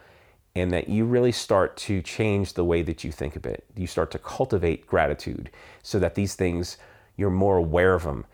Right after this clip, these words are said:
throughout your day. When you're first starting your day and when you're ending your day, you're reviewing, you're thinking about it, you're, uh, looking for highlights. Um, you're reminding yourself of some things that are, that are really good that are happening in your life,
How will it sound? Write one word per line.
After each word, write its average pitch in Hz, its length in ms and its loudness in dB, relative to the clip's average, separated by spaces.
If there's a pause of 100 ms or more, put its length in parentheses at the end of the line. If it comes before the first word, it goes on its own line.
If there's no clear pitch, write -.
(240)
throughout 80 400 0
your 85 80 -2
day. 80 460 0
When 95 180 -2
you're 85 140 -2
first - 400 -2
starting 92 240 2
your 87 140 -2
day 87 360 0
and 82 140 -4
when 82 140 -4
you're 78 140 -4
ending 87 200 -4
your 76 160 -2
day, 71 340 -6 (280)
you're 92 140 -2
reviewing, 87 680 0
you're 78 140 0
thinking 90 420 -2
about 73 320 -4
it, - 160 -10
you're, 85 560 0
uh, 76 80 0
looking 101 500 0
for 80 300 0
highlights. 80 800 -2
Um, 78 520 -4 (840)
you're 107 140 0
reminding 92 500 0
yourself 76 640 -4
of 78 220 0
some - 180 -8
things 80 540 -6 (480)
that 92 180 2
are, 85 220 2
that 80 180 -2
are 80 80 0
really 98 400 0
good 82 360 -2
that 76 100 -2
are 71 60 -4
happening 78 380 -4
in 78 80 -4
your 71 140 -6
life, 62 400 -10